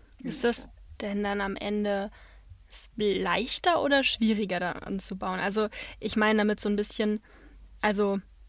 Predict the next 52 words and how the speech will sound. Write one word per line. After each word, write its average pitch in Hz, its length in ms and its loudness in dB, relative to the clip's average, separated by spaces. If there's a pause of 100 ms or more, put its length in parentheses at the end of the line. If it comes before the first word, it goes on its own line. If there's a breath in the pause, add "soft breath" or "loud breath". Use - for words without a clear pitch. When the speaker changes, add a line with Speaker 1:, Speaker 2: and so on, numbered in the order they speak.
(200)
Speaker 2:
die 208 60 0
ganzen 208 340 0
Sachen, 196 260 0
also 202 160 2
ein 214 60 4
Gewächshaus, 214 400 2
wie 202 60 -4
man 196 120 -2
das 185 140 -4
baut, 185 220 -2
das 185 240 -6
wissen 202 280 -4
vielleicht 170 240 -6
viele 190 220 -6
Leute - 300 -4
und 180 120 -6
das - 120 -2
steht 247 280 2
und 185 120 -2
da 180 120 -2
weiß 185 220 2
man, 190 100 -4
wie 190 80 -2
Speaker 1:
Mhm. - 20 -2
Speaker 2:
das 180 140 -2
funktioniert, 202 480 0
aber 196 180 0
das, - 380 -2
äh, 185 220 -6
die - 100 -6
anderen 214 180 0
Sachen 208 180 -2
muss 214 160 -4
man 196 140 -2
ja 190 100 -4
alle 185 240 -4
ausprobieren 196 600 -2
und 185 160 -6
individuell 190 500 -4
anpassen, 202 480 -2
ob - 140 -10
es - 100 -8
jetzt 185 180 -8
ein 240 40 -12
U-Bahn-Schacht 196 560 -4
ist, - 140 -6
weil 190 80 -4
da 185 80 -6
ist 190 120 -8
es - 120 -14
wahrscheinlich 185 360 -8
auch - 120 -12